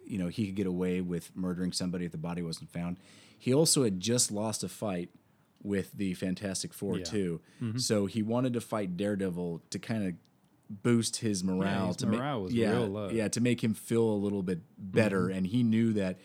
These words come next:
Speaker 1: Nelson and Murdoch, because apparently all the villains know this now, that, uh, they know who Daredevil is.
Speaker 2: Yeah.
Speaker 1: So if he attacks them,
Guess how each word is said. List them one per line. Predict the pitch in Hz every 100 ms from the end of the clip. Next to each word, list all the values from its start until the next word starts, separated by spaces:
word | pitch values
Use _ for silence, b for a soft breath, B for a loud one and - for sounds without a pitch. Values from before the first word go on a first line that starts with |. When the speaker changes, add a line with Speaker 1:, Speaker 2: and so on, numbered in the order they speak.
| B B B _
Speaker 1:
Nelson | - 110 107 -
and | 104 95
Murdoch, | 101 95 90
because | - 87 92 82 -
apparently | 92 101 101 95
all | 92
the | 95
villains | 90 92 90 85
know | 95 95
this | 82 78
now, | 87 82 80 - B B 92
that, | 95 85
uh, | 90 87
they | 104 101
know | 87 92 90
who | 82 87
Daredevil | 87 82 80 80 85
is. | 85
Speaker 2:
Yeah. | 95
Speaker 1:
So | 87 80 85
if | 87
he | 98
attacks | 92 - 110 -
them, | - 107 90